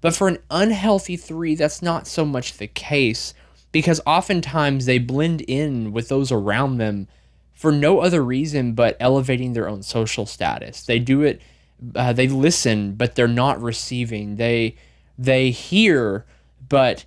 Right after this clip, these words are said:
they're not really present in the conversation, and that can lead to people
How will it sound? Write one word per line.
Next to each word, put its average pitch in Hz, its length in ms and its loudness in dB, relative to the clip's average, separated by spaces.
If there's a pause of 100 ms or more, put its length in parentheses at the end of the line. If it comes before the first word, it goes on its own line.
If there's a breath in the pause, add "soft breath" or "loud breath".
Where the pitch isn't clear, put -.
(260)
they're 143 200 2
not 151 280 0
really 147 280 2
present 131 600 0
in 123 80 -6
the 120 80 -6
conversation, 113 1040 -2
and 110 140 -4
that 120 180 -2
can 127 260 -4
lead 123 300 -4
to - 160 -4
people 113 680 0